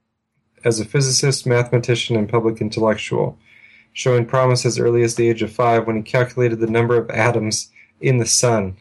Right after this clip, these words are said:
<laughs> at the age of five. Ugh. Uh, he must not have been watching T V as a child.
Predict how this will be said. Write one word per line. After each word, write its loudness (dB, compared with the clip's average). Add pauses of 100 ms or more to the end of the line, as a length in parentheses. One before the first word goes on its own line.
<laughs> -8
at -2
the 0
age 0
of -4
five. 0 (1120)
Ugh. 0 (520)
Uh, 2 (1120)
he -2
must 0
not 2
have 0
been 2
watching 0
T -6
V -2
as 0
a -4
child. -2